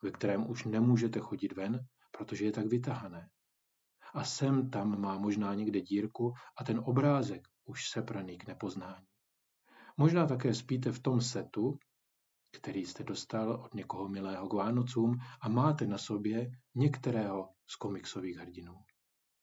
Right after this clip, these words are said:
Nebyl bych to já, abych se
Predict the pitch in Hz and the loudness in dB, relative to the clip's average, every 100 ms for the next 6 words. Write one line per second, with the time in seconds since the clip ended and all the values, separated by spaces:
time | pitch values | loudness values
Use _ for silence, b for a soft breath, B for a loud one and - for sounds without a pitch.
0 | _ _ _ _ _ b b b 143 156 | _ _ _ _ _ b b b 4 8
1 | 151 151 - 147 113 90 98 - _ _ | 10 8 8 8 8 2 -6 -16 _ _
2 | _ _ - 104 98 - 101 98 107 | _ _ -6 -2 -4 -4 -4 -4 -8